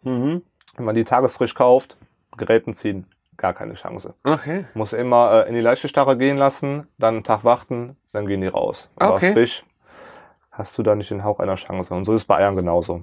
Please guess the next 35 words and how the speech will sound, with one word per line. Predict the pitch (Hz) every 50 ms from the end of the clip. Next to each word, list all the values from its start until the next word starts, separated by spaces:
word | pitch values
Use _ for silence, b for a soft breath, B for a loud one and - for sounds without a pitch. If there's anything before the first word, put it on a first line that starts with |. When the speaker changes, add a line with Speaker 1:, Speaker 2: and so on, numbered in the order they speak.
| 92 -
Speaker 2:
Einfach | 107 107 - - 110 104 -
einen | 107 104 101 -
Tag, | - 110 107 107 110 - - -
zwei | - - - 101 104 107 107
oder | 104 104 98
drei | 92 98 98 98
liegen | 101 107 107 110
lassen. | 104 101 95 92 - 101 95 90 90 _ _ _ _ _ - -
Speaker 1:
Okay. | 110 113 104 107 113 110 104 - _ _ _ _ _ _ _ _
Speaker 2:
Und | - 101 95
dann | 95 92 87
ist | 92 -
das | - 90 -
kein | - 87 87
Problem. | 90 - 87 - - 87 87 90 - - - _ _ _ _ _ _ _ _ _ _ _ _ _ -
Speaker 1:
Prima. | - - - - 139 151 156 151 147 151 170 180 165 135 98 - - - -
Speaker 2:
Ja, | - 90 90 -
also | - 104 107 120
abschrecken | - 131 139 - - - 139 135 131 - 120 110
dient | 107 117 127 135
einfach | - 120 117 - 123
nur | 113 113 107
dazu, | 107 107 117 117 - - 113
dass | 107 104 - -
der | 107 104 101 101 - _ _ -
Prozess | - - 101 - 110 101 95
unterbrochen | 101 95 92 90 82 - - - 95 92
wird, | 87 87 82 -
dass | 92 -
einfach, | 95 95 - - 95 90 - - _ _ _ _ -
ja, | - -
der | - - 98
Garprozess | 92 104 98 - - - - - - 104 98 -
nicht | - 95 - -
weitergeht. | 98 101 98 104 95 92 98 95 95 -